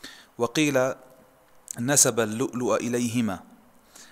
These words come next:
لأنه يكون في البحر الأجاج عيون عذبة تمتزج بالملح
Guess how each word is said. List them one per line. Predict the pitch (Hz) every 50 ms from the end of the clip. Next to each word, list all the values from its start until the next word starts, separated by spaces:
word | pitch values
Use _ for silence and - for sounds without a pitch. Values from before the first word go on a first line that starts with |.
| - - -
لأنه | - 113 117 - 135 139 131 123 117 120
يكون | 117 113 - - 139 127
في | 117 - 120
البحر | 113 120 127 - -
الأجاج | 117 104 - 107 107 107 117 110 113 120 123 120 - - -
عيون | 107 113 120 127 139 139 135 120 110 104 98 98
عذبة | 92 104 131 127 113 107 107 104
تمتزج | - - 104 95 - 113 107 - - 139 135 120 110 104 107
بالملح | 104 107 107 107 113 127 151 147 - - -